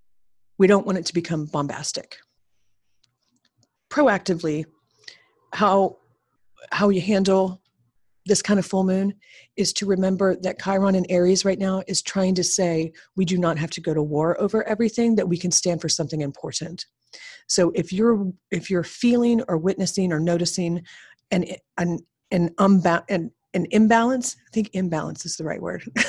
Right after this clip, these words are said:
<laughs> an imbalance in some way, let it be the motivator for you to, uh, get lit up about wanting to stand for something important,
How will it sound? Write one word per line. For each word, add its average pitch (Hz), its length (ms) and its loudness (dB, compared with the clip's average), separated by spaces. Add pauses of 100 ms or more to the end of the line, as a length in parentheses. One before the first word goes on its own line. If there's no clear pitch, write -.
(200)
<laughs> - 880 2
an 226 120 4
imbalance 214 680 4
in 202 80 2
some 202 240 0
way, 175 340 2 (960)
let 226 180 6
it 233 160 2
be 190 380 2 (240)
the 180 60 4
motivator 185 760 4 (480)
for 196 180 2
you 175 600 4 (240)
to, 175 540 0 (400)
uh, 160 480 0 (1300)
get 190 240 2
lit 190 320 6
up 170 340 2 (300)
about 170 260 0
wanting 180 260 0
to 165 80 -4
stand 156 300 -2
for 147 80 -6
something 139 320 -6
important, - 640 -12